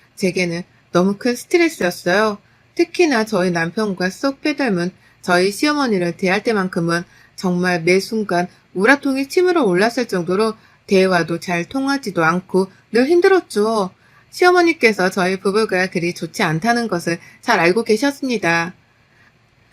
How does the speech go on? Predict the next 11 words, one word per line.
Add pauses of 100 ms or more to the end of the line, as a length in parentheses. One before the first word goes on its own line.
(180)
그걸
교묘하게
이용해
먹는 (260)
대표적인
분이셨죠. (360)
제가
출산을
하고
병실에
누워있을